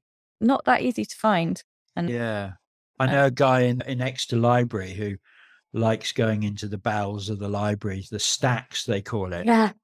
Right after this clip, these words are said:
Speaker 1: <laughs>
Speaker 2: And down there is, like, extraordinary folklore. And he's worked with some musicians called the Fo-, I know them as the Folklore Tapes.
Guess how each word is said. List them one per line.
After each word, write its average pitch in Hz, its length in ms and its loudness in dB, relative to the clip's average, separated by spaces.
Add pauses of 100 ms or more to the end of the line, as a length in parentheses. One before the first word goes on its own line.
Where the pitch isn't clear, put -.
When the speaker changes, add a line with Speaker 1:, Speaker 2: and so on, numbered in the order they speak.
Speaker 1:
<laughs> - 180 -20
Speaker 2:
And - 320 -2
down 127 340 4
there 123 360 4
is, 98 220 -8
like, 101 280 -6 (380)
extraordinary 113 920 2
folklore. 104 760 -2 (340)
And 107 260 0
he's 110 240 2
worked 127 320 2
with 120 140 -2
some 113 200 -2
musicians 113 680 0
called 110 240 -4
the 107 80 -2
Fo-, 123 1040 0 (540)
I 123 120 -4
know 127 160 0
them 107 160 -4
as 104 100 -6
the 107 80 -6
Folklore 113 580 -2
Tapes. - 640 -6